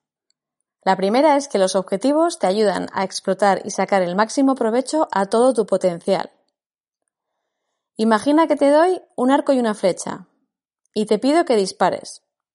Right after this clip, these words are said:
pero no te digo a dónde. ¿A dónde dispararías? Incluso si eliges un punto aleatorio al que disparar,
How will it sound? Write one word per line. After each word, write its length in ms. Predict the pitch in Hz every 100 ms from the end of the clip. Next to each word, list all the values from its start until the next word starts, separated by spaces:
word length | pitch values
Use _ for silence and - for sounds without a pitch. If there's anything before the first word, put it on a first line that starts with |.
| _ _
pero 180 | 208 208
no 100 | 226
te 100 | 269
digo 160 | 254
a 60 | 196
dónde. 360 | 170 - - _ _ _ _ _ _ _ _
¿A 60 | 208
dónde 200 | 226 240
dispararías? 840 | 233 233 196 180 180 - - - _ _ _ _ _ _ _ _ -
Incluso 440 | 247 208 226 214
si 100 | 202
eliges 400 | 196 226 269 214
un 120 | 220 214
punto 260 | 240 226
aleatorio 420 | 214 202 196 202
al 80 | 180
que 100 | 180
disparar, 680 | 170 - 175 190 277 370